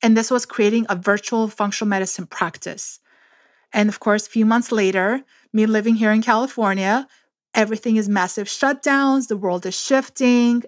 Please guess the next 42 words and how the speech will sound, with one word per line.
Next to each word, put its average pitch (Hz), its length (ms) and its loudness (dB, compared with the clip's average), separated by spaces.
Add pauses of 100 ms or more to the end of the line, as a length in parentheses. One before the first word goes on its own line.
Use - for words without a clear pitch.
And 196 120 -8
I 208 60 -2
was 208 100 -6
like, 208 160 -4 (100)
"Oh 214 140 0
my 208 140 0
gosh, 233 560 -2 (540)
I 214 100 4
made 214 240 2
the 208 80 0
best 196 400 0
decision 226 760 -2 (160)
before 240 280 0
I 226 100 2
even 214 240 0
knew 196 140 0
what's 185 260 -8
coming." - 420 -10 (500)
Now 214 300 2
everything 226 440 2
was 208 160 -2
kinda 208 280 -2
like, 185 260 -2
"Wow, 202 420 0
like, 180 280 -6
this 196 280 -6
is 247 120 0
the 233 120 2
right 202 220 0
time," 202 440 -4 (640)
especially 240 500 0
now 208 220 4
when 208 200 0
the 196 80 -2
world 196 320 -4
is 220 80 -2
shifting 196 480 -6
to, - 180 -6
like, 180 240 -2 (460)
more 208 280 2
holistic 190 580 -4
approach, - 680 -8